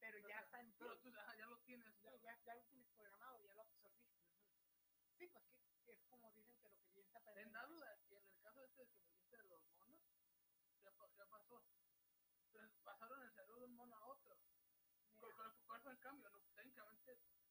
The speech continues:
Speaker 2: no fue el cerebro, pero las
Speaker 1: Dice
Speaker 2: acciones
Speaker 1: que
Speaker 2: siguen siendo las mismas.
Speaker 1: el trasplante africano chino Jumping Glen
Speaker 2: No,
Speaker 1: la
Speaker 2: pues,
Speaker 1: operación
Speaker 2: es chino.
Speaker 1: duró dieciocho horas y logró fusionar la columna vertebral y los nervios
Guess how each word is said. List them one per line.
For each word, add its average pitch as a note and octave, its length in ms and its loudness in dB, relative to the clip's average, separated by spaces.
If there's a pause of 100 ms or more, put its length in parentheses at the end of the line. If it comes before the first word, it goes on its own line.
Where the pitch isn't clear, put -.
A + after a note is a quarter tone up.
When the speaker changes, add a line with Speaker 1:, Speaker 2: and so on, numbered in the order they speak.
(240)
Speaker 2:
no - 160 -2
fue - 140 -8
el - 80 -10
cerebro, - 400 -4
pero - 180 2
las A#3+ 120 6
Speaker 1:
Dice G3+ 220 -6
Speaker 2:
acciones G3 100 -4
Speaker 1:
que F#3+ 80 -8
Speaker 2:
siguen F3+ 140 -8
siendo F#3 220 -10
las - 120 -8
mismas. - 260 -16 (720)
Speaker 1:
el - 80 -20
trasplante G#3+ 540 -10
africano - 640 -12 (320)
chino - 260 -12 (240)
Jumping A3 420 -10
Glen - 180 -10 (800)
Speaker 2:
No, - 120 -8
Speaker 1:
la G#3+ 80 2
Speaker 2:
pues, - 40 2
Speaker 1:
operación A#3 420 -4 (260)
Speaker 2:
es - 280 -10
chino. D#4 240 -6
Speaker 1:
duró A#4 260 0
dieciocho - 520 -12
horas - 160 -8 (800)
y A3 100 -2
logró G#3 400 2 (240)
fusionar G#3+ 420 -6
la B3 100 0
columna A3 340 -6
vertebral A3+ 440 -2
y B3+ 40 -8
los A3 160 -10
nervios A#3 320 -8